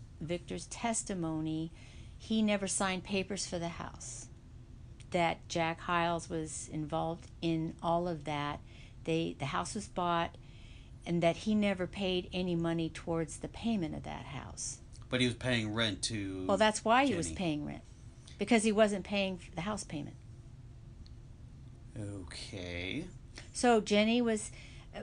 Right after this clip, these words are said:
Speaker 1: working at the church, and evidently someone was helping him out. The children
Speaker 2: Well, obviously Jenny's not working at the church for free.
Speaker 1: No, but it wasn't a lot of money.
Speaker 2: And he's working at the church.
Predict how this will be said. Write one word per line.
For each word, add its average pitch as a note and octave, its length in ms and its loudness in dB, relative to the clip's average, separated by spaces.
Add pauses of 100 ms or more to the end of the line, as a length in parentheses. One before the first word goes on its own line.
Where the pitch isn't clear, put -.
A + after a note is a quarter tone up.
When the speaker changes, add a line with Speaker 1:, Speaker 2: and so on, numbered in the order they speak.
Speaker 1:
working G#3+ 440 4
at A#3 80 0
the B3+ 80 0
church, F#3+ 680 2
and F3 320 2
evidently F3+ 600 2
someone F#3 380 0
was F3+ 160 -2
helping F#3+ 380 0
him F#3+ 140 0
out. E3+ 340 2
The E3 80 -4
children A#3 880 2 (680)
Speaker 2:
Well, A#3 200 10
obviously E3+ 460 6
Jenny's A2+ 420 2
not G#2+ 160 2
working G2+ 300 -8
at G2+ 80 -4
the - 60 -8
church A2 240 -2
for - 180 -8
free. F#3+ 540 -2 (120)
Speaker 1:
No, B3 300 10
but A3+ 180 4
it G#3 100 4
wasn't G#3 280 4
a F#3 60 2
lot F3+ 220 6
of E3+ 80 2
money. F3 520 0 (280)
Speaker 2:
And B2 180 4
he's D3+ 340 2
working G#3+ 320 2
at B2+ 100 2
the A2 60 -4
church. - 480 -4